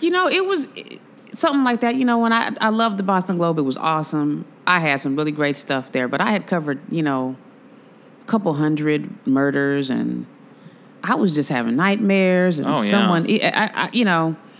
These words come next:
Speaker 1: so when the opportunity came, came up to come back to Chicago and do some writing for Ebony, and it was, uh, m-, more entertainment oriented, I took,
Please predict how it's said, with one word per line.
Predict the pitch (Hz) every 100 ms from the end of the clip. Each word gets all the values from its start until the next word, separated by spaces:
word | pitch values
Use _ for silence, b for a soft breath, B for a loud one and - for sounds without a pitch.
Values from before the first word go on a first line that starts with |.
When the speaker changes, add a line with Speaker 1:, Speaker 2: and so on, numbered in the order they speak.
| B B
Speaker 1:
so | 214 190
when | 185 -
the | 214 208
opportunity | 202 - 240 196
came, | 190 180 175 180
came | - 185
up | 160 151
to |
come | -
back | 160 156
to |
Chicago | - - 147 139 139 127
and | 127
do | 139
some | 143
writing | 139 135 127
for | - -
Ebony, | 135 135 127 127 139
and | 139
it | 131
was, | 131 123 - - - -
uh, | 135 50 - - - -
m-, | 139 -
more | 151 156 139
entertainment | 139 170 160 139
oriented, | 139 131 123 127
I | 147 151
took, | -